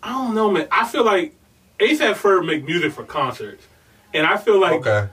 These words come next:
Speaker 2: I
Speaker 1: I
Speaker 2: can see, I can see that.
Speaker 1: Yeah, I feel like listening to this on headphones in the car is not doing this music justice.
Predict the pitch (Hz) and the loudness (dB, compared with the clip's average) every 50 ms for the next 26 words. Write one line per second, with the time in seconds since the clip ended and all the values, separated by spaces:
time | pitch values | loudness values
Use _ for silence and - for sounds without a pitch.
0 | - - 120 120 - 120 110 - - - - 90 - 101 - - - 90 87 90 | -10 -4 -4 -2 -2 -2 -4 -8 -12 -10 -6 -6 -6 -6 -8 -10 -12 -12 -12 -12
1 | - - - 196 180 156 139 131 - 160 190 196 - 262 240 208 185 - 156 151 | -12 -2 0 2 2 2 0 -2 -2 -2 -2 -2 -2 0 2 2 2 2 0 -4
2 | - _ - 156 202 208 208 226 202 190 185 180 175 165 - 156 135 151 156 160 | -8 _ -2 0 0 0 2 0 0 0 0 0 -2 -4 -8 -10 -4 -2 -2 -2
3 | 156 - 147 135 123 120 110 160 165 165 160 - 170 160 151 151 151 147 147 147 | -2 -4 -8 -12 -12 -6 -2 0 0 0 0 -2 -2 -2 0 0 -2 -2 -4 -6
4 | 147 143 - - - - - - - - 127 120 - - 151 143 143 - - - | -8 -10 -12 -16 -18 -20 -20 -16 -12 -10 -10 -8 -4 -2 0 0 0 -2 -6 -12
5 | - _ - 135 127 117 160 151 147 127 127 147 143 139 131 127 120 123 131 127 | -10 _ -2 -2 0 0 0 -2 -2 -2 -2 -4 -4 -2 -4 -4 -4 -4 -6 -6
6 | 120 117 110 107 123 127 123 - - - 120 120 117 - | -6 -6 -6 -4 -2 -2 -2 -4 -4 -6 -6 -6 -8 -10